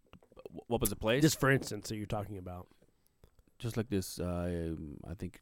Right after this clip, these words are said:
Speaker 1: University Credit Union or something.
Speaker 2: Oh, okay. Okay, I got what you're saying. So
Speaker 1: Yeah.
Speaker 2: you go in there, you
Speaker 1: Yeah.
Speaker 2: need to speak to somebody about a loan
Speaker 1: Yeah, I'm
Speaker 2: or
Speaker 1: not, I'm
Speaker 2: a
Speaker 1: not getting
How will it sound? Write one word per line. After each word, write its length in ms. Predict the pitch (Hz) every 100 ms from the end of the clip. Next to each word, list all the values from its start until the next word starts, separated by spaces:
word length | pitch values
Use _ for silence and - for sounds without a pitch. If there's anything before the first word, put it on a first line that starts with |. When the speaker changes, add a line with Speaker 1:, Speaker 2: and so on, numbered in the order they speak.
| -
Speaker 1:
University 520 | 98 95 82 82 - 82
Credit 240 | 92 82
Union 260 | 85 90 90
or 80 | 87
something. 200 | - 113
Speaker 2:
Oh, 140 | 113 120
okay. 180 | 117
Okay, 340 | 110 151 160 131
I 160 | 135 151
got 200 | 123 104
what 120 | 104
you're 100 | 101
saying. 380 | - 104 107 104 -
So 80 | 127
Speaker 1:
Yeah. 60 |
Speaker 2:
you 160 | 135 147
go 260 | 143 131 127
in 140 | 120
there, 160 | 117 120
you 100 | 135
Speaker 1:
Yeah. 80 | 143
Speaker 2:
need 100 | 131
to 80 |
speak 280 | 127 - 127
to 100 | 135
somebody 300 | - 123 123
about 200 | 117 110
a 40 | 110
loan 260 | 120 110
Speaker 1:
Yeah, 120 | 160 -
I'm 160 | 147
Speaker 2:
or 40 | 143
Speaker 1:
not, 120 | 143
I'm 100 | 139
Speaker 2:
a 20 |
Speaker 1:
not 200 | 156 160
getting 340 | 147 151 147